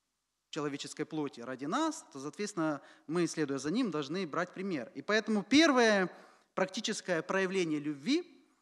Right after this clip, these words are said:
это братолюбие. Братолюбие. Мы читаем в первом стихе, да, об этом. Здесь используется слово «Филадельфия». Э, я думаю, что многие слышали, это город, э,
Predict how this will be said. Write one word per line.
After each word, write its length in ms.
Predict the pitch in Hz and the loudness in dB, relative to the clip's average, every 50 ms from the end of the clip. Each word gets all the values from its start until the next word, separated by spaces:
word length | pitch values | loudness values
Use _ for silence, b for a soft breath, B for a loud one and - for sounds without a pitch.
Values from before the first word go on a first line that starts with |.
| _ _ _ - | _ _ _ -4
это 220 | 220 254 - 233 | -2 0 2 2
братолюбие. 800 | 170 - 214 254 254 - 269 247 269 247 185 143 143 120 104 - - - _ _ _ _ _ _ _ _ _ _ _ _ _ _ _ _ _ _ - | 6 10 10 10 10 10 8 8 8 6 4 2 -2 -4 -6 -8 -14 -20 _ _ _ _ _ _ _ _ _ _ _ _ _ _ _ _ _ _ 0
Братолюбие. 720 | 196 226 - 262 262 226 170 135 113 113 107 85 - - _ - | 0 2 4 4 4 4 4 -2 -4 -6 -12 -14 -14 -18 _ -4
Мы 160 | - 202 254 | 0 0 0
читаем 480 | - 196 - 226 233 233 220 208 185 - B B B B B B | 0 2 2 4 4 4 4 2 0 -4 B B B B B B
в 80 | _ | _
первом 320 | - 233 247 214 214 208 202 | 4 4 4 6 6 2 0
стихе, 540 | - - - 208 - - - 143 104 - - | 0 -4 -6 -6 -6 -6 -6 -8 -8 -8 -10
да, 240 | - 147 269 349 - | -8 -6 -6 -6 -6
об 160 | - 127 127 | -8 -10 -12
этом. 220 | 110 - - - - _ _ _ _ _ _ _ _ _ _ _ _ _ _ _ _ _ _ _ _ _ _ _ _ _ _ _ _ _ _ _ _ - - - _ _ _ | -12 -14 -14 -20 -20 _ _ _ _ _ _ _ _ _ _ _ _ _ _ _ _ _ _ _ _ _ _ _ _ _ _ _ _ _ _ _ _ -20 -20 -20 _ _ _
Здесь 400 | - 240 143 233 311 294 - - | -12 -6 -2 0 0 0 0 -2
используется 460 | 202 170 - 254 240 208 - - 196 | -8 -6 -2 0 0 0 0 0 -4
слово 240 | - - 302 262 214 | -4 -2 0 0 0
«Филадельфия». 800 | - - 233 226 240 214 240 247 208 175 - - 123 107 101 95 - _ _ _ _ _ _ _ _ - - - _ _ _ _ _ _ _ 120 120 | 0 0 2 2 4 4 4 4 4 2 0 -8 -10 -10 -10 -12 -16 _ _ _ _ _ _ _ _ -20 -20 -20 _ _ _ _ _ _ _ _ -18
Э, 400 | 120 117 117 110 104 95 95 101 | -16 -14 -14 -14 -16 -16 -18 -12
я 140 | 127 160 180 | -8 -8 -6
думаю, 240 | 165 185 190 185 170 | -4 -2 -2 -2 -2
что 560 | - - 175 165 160 156 143 131 120 113 113 - | -2 -2 -2 0 0 0 -2 -4 -6 -10 -14 -14
многие 380 | - 123 147 180 190 170 160 151 | -10 -6 -4 -2 -2 -2 -2 -4
слышали, 380 | - - 349 302 - 233 202 180 | -4 -2 -2 -2 -2 0 -2 -2
это 160 | - - 160 | -2 -2 -2
город, 380 | 156 269 330 330 285 233 - - | 0 2 4 4 4 2 2 0
э, 540 | 185 180 180 180 175 165 160 156 151 143 | -2 0 0 0 0 0 0 -2 -2 -4